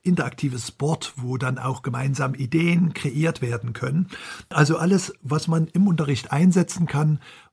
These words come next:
dass das bereitsteht, was man braucht, um da Anforderungen zu erfüllen. Aus der Schulcloud heraus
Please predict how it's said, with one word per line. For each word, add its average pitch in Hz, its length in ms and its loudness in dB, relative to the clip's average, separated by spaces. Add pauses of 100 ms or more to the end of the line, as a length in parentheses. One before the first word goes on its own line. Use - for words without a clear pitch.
(140)
dass 143 320 -6
das 131 160 -2
bereitsteht, 156 680 4
was 123 180 -6
man 127 140 -2
braucht, 139 480 -2
um 135 120 2
da 123 140 0
Anforderungen 127 600 -2
zu - 140 -12
erfüllen. 90 560 -6 (580)
Aus 190 180 0
der 175 120 2
Schulcloud 165 560 2
heraus 104 800 -4